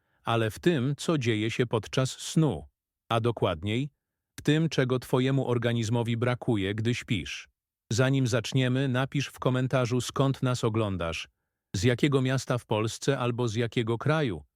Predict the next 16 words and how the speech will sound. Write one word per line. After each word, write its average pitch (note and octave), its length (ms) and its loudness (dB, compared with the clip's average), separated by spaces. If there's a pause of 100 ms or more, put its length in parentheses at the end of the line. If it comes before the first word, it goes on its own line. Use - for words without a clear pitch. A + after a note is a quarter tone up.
(360)
Fajnie C#3+ 320 4
wiedzieć, A#2+ 400 0
gdzie A#2+ 240 2
dociera A#2 500 0
nasza A2 300 -2
społeczność. - 880 -2 (440)
A A2 80 4
jeśli A#2 320 0
chcesz C#3 280 0
dostawać A#2 500 -2
proste C3+ 440 0
i A#2 140 -4
konkretne A#2+ 560 0
porady A2+ 400 0
o G#2 80 -4
zdrowiu, G2+ 480 -2